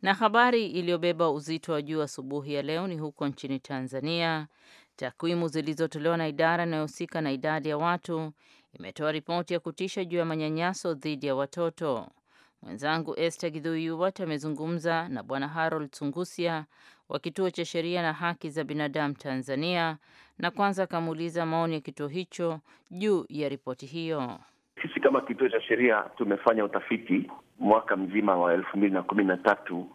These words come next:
Speaker 2: na tumefuatilia hali ya haki za binadamu katika taifa la Tanzania, na miongoni mwa mambo ya msingi tuliokuwa tunatizama, pamoja na makundi mengine, tumetizama sana watoto.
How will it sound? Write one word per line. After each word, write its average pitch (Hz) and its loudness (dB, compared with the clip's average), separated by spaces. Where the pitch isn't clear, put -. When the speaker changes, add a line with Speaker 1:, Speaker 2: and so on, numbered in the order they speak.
Speaker 2:
na 87 4
tumefuatilia 101 2
hali 107 2
ya 98 6
haki 104 -2
za 95 2
binadamu 95 2
katika - -4
taifa 95 4
la 92 2
Tanzania, 92 2
na 98 6
miongoni 104 4
mwa 98 4
mambo 107 4
ya 98 4
msingi 95 2
tuliokuwa 101 4
tunatizama, 101 2
pamoja 110 4
na 110 4
makundi 110 2
mengine, 101 2
tumetizama 98 2
sana 98 4
watoto. 101 2